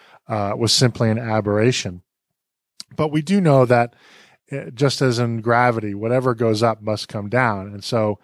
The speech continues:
having a business that is able to weather a, a downturn that may be somewhat prolonged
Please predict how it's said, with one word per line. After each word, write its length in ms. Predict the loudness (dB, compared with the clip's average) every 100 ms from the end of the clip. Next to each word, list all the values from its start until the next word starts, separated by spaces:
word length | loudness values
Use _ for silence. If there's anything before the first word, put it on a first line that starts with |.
| _ _ _ -2
having 360 | 0 2 0
a 60 | 2
business 380 | 2 2 2 0
that 120 | 0
is 140 | 0
able 200 | -2 -2
to 160 | -2 -2
weather 520 | 2 2 4 2 0 -4
a, 480 | -8 -6 -6 -8 -12 -10
a 160 | -10
downturn 720 | -4 0 2 0 -2 -4 -4
that 100 | -4
may 160 | -2 -2
be 140 | -2
somewhat 400 | 0 2 2 0
prolonged 760 | -2 -4 -2 0 0 0 -4